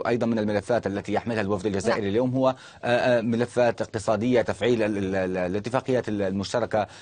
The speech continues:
Speaker 1: ما بين الدولتين، وفتح المعابر التي بالتأكيد ستسهل، آه، تجارة، آه، التجارة ما بين، آه، الدولتين، ما بين ليبيا والجزائر.
Speaker 2: نعم.
Speaker 1: وربما هي تأتي أيضا، آه، م-، في إطار دعم ال-، الحكومة،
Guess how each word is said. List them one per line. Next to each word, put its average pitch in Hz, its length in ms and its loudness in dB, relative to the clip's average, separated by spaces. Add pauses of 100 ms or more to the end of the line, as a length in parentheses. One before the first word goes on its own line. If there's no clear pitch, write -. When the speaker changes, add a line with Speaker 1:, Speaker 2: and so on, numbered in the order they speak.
Speaker 1:
ما 98 120 0
بين 107 180 0
الدولتين، 107 680 -2
وفتح 131 300 -4
المعابر 117 400 0
التي 120 360 -2 (200)
بالتأكيد 139 480 0
ستسهل، 113 540 0 (220)
آه، 107 280 2
تجارة، 107 480 0 (120)
آه، 101 340 0
التجارة 120 580 2
ما 104 140 0
بين، 110 200 2
آه، 104 140 0 (240)
الدولتين، 104 880 0
ما 101 80 2
بين 104 280 0
ليبيا 104 420 0
والجزائر. 101 720 2
Speaker 2:
نعم. 160 180 4 (200)
Speaker 1:
وربما 156 280 2
هي 160 140 2
تأتي 156 280 0
أيضا، 160 340 0
آه، 156 80 2
م-، 127 640 -2
في 131 240 -4
إطار 139 340 2
دعم 117 420 0
ال-، 98 220 -4
الحكومة، 104 640 -6